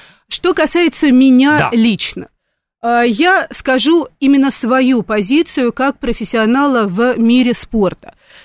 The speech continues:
Speaker 1: Я бы, э, сказала бы следующим образом. С одной стороны, уважаемые наши спортсмены, безусловно, могут решать за себя.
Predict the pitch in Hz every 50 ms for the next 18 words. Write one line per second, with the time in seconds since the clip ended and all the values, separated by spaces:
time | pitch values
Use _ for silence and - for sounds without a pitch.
0 | _ _ - - 208 196 254 339 381 392 370 277 220 190 180 262 269 226 185 160
1 | 180 _ _ _ _ _ _ _ _ _ _ - 220 220 220 220 214 214 202 -
2 | - - - 247 240 214 302 339 349 330 311 247 214 269 269 220 - - 254 247
3 | 262 240 180 180 175 - - 196 196 190 175 175 180 185 180 190 214 214 - -
4 | 277 262 233 240 285 330 370 392 - - - - 214 208 196 190 190 185 185 -
5 | - 226 208 240 240 214 285 339 339 339 311 285 285 285 254 247 277 277 - 262
6 | - - - - 233 233 - - - - 285 320 339 294 285 220 196 202 240 214
7 | 220 247 - - 285 269 285 311 320 269 269 269 269 269 - - 233 226 233 247
8 | 277 302 269 220 220 208 - 208 190 220 - - - 240 233 247 247 - - 220
9 | 185 190 226 - - - 240 208 185 202 180 160 -